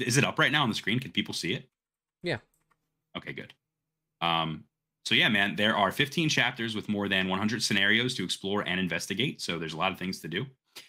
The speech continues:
Speaker 1: Four characters whose stories will intertwine, over fifty inventory items to use and solve puzzles. Uh, there'll be a personal diary with notes that will accompany each other on their journey. Uh, full immersion. Can you picture yourself in a real-life scenario, hearing the piercing sounds of an ancient god chasing you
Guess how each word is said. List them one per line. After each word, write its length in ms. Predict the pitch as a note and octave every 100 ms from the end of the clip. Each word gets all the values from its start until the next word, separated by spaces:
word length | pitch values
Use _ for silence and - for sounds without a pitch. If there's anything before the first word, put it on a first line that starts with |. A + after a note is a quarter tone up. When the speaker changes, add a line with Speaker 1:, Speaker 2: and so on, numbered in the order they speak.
| _ _
Speaker 1:
Four 160 | B2+ D3
characters 540 | D3+ A#2+ B2+ C#3 C#3
whose 160 | A#2+ F#2+
stories 400 | - G#2 G2+ F#2+
will 80 | F2+
intertwine, 720 | F2 F2 - C3+ D3+ D3+ D3+ - _
over 180 | G2 F#2
fifty 400 | - D#3 F3 D#3+
inventory 580 | G2+ A#2 C3 C3 C3 A#2
items 320 | A2 A2 A2
to 100 | -
use 500 | E2+ F#2+ A2+ D3 - -
and 100 | F2
solve 300 | G2 F2 -
puzzles. 500 | A2 B2+ C3+ C3+ - _ _ _ _ - -
Uh, 80 | F#2
there'll 100 | F#2+
be 120 | G2+
a 40 |
personal 420 | - C#3 D3+ D3+
diary 380 | A#2 A2+ C3 D#3
with 200 | C3+ G2
notes 320 | F#2+ F#2+ C3
that 120 | - F2+
will 140 | E2+
accompany 400 | D#2+ G#2 A2 A2+
each 220 | F#2+ G#2+
other 220 | G#2+ B2
on 140 | F#2 F2
their 120 | E2
journey. 540 | E2 B2 D3+ D#3+ E3+ - _ _ _ _
Uh, 160 | - -
full 360 | - C#3+ F#3
immersion. 600 | C3+ G#2+ A#2+ C3+ F#3 A3 - _
Can 80 | -
you 80 | C#3
picture 300 | - B2 -
yourself 420 | E3 - E3+ F3
in 80 | G2
a 100 | F#2
real-life 380 | F2 G#2 A#2 A2+
scenario, 480 | - F#2 F2+ G#2 A#2
hearing 320 | G2+ F#2 G#2
the 60 | D#2+
piercing 340 | - G2 G#2
sounds 340 | - F2+ A2
of 80 | A2
an 80 | F2
ancient 400 | F#2 G#2 A2+ E2
god 360 | - E2+ F#2 A#2+
chasing 360 | - F2+ - C3+
you 200 | D3